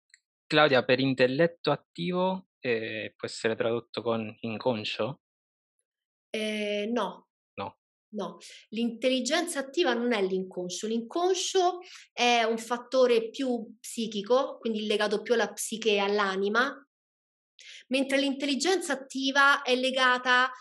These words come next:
Speaker 2: alla comunione fra Dio e l'essere umano. È un canale di comunicazione diretta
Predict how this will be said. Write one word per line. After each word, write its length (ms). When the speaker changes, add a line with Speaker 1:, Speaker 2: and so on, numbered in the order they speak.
Speaker 2:
alla 340
comunione 1000
fra 280
Dio 420
e 60
l'essere 380
umano. 520
È 180
un 240
canale 920
di 280
comunicazione 1080
diretta 840